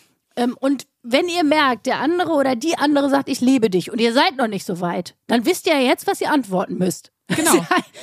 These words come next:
Speaker 1: Das ist ja ein Lifehack, den wir euch hier, also den Nachiso, Nachiso gibt euch einen wichtigen Lifehack mit für euer Leben.
Speaker 2: Naja,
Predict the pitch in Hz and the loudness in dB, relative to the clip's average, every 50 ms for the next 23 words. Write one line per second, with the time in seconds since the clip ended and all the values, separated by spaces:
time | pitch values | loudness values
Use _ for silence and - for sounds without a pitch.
0 | - - - - 320 277 240 262 320 381 415 - - 254 220 196 - - 185 185 | -20 -20 -4 -2 -2 0 2 2 2 2 0 -2 -4 -6 -6 -6 -4 -4 -2 0
1 | 175 180 - - 190 - - 185 175 - 226 202 226 220 247 254 247 247 240 233 | 0 0 -2 -2 -4 -4 -2 -2 -2 0 0 0 0 2 2 2 2 2 0 0
2 | - - - - 320 320 349 320 320 339 330 330 - - - - - - 247 247 | -2 -2 -2 0 0 0 0 0 2 0 0 0 -4 -12 -20 -14 -4 -2 -2 -2
3 | 226 - - 359 370 381 349 262 254 - - - 285 - 311 285 269 254 254 233 | -2 -2 0 0 2 2 2 -2 -2 -4 -2 -2 0 0 0 0 0 0 -2 -4
4 | - 254 269 247 311 330 - - 359 302 294 262 226 226 277 320 - - 294 247 | -4 -4 -2 0 -2 -2 0 0 2 2 4 4 4 2 2 0 -2 -6 -8 -6
5 | - 277 240 220 - - 247 226 - 226 233 226 220 208 196 180 170 160 151 - | -4 -4 -4 -4 -4 -6 -6 -4 -2 -2 -2 -2 0 0 0 0 0 -2 -6 -8
6 | - 208 226 254 294 | -10 -8 -4 -2 -2